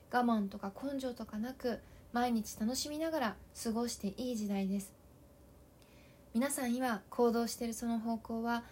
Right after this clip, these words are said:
自分の行きたい方向に進んでますか？立ち止まることで見える景色もあるんですけど、こう、一度立ち止まって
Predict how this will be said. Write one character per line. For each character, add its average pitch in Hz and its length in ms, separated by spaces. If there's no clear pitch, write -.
自 214 120
分 233 160
の 233 120
行 208 60
き - 100
た 311 100
い 285 80
方 220 200
向 220 140
に 208 100
進 208 320
ん 269 40
で 247 80
ま 208 120
す - 120
か？ 214 200
立 254 180
ち 294 40
止 302 40
ま 311 100
る 302 100
こ 240 120
と 233 100
で 220 100
見 220 160
え 269 40
る 254 100
景 269 120
色 - 180
も 233 100
あ 269 80
る 294 100
ん 277 60
で 269 80
す - 100
け 277 120
ど、 294 340
こ 208 440
う、 - 60
一 240 220
度 262 80
立 254 260
ち - 20
止 269 80
ま 285 120
っ 277 40
て 208 220